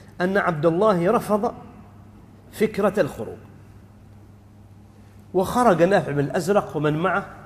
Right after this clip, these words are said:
ثم أرسل بعد ذلك إلى الذين قعدوا، وسمي هؤلاء الذين قعدوا بالقعدة، وهم لم يسموا أنفسهم بالقعدة،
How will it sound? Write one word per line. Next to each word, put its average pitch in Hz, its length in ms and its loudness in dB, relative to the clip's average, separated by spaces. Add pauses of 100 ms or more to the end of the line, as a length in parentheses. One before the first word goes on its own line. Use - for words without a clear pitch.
(280)
ثم 160 320 -2
أرسل 170 600 2
بعد 156 280 0
ذلك 160 800 2 (1160)
إلى 156 520 4 (960)
الذين 147 440 2
قعدوا، - 460 -8 (580)
وسمي 143 560 2
هؤلاء 139 560 4
الذين 127 500 0
قعدوا 165 680 -2 (280)
بالقعدة، - 680 -2 (800)
وهم 139 280 2
لم 170 160 6
يسموا 151 640 -2
أنفسهم 160 560 -4
بالقعدة، 151 520 -4